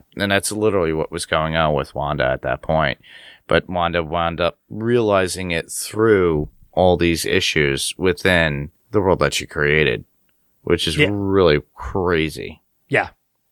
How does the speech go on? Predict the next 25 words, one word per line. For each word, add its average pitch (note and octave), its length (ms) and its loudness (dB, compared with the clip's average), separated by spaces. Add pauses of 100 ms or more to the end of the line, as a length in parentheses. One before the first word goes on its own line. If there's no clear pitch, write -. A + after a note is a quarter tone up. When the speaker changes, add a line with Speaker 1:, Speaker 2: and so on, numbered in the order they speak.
Speaker 2:
exactly. F#2+ 560 -4 (800)
Speaker 1:
So - 200 0
you're B2 160 4
number A2+ 200 4
two? - 260 0 (720)
Speaker 2:
All A3+ 140 4
right. D3 240 0 (100)
Here's B3+ 420 2
where B3 160 2
we G#3 140 2
get F#3 180 0
into E3+ 220 0
the C#3+ 140 -4
deep C3+ 360 -4
stuff. - 600 -4 (560)
There G3+ 520 0
are G3 480 0 (560)
a C#3+ 100 2
lot C3 800 -2 (640)
of C3 220 2
things D3+ 500 0
reflected C3+ 720 0 (840)
in B2 220 0
this A#2 180 -4
episode. F2 460 -8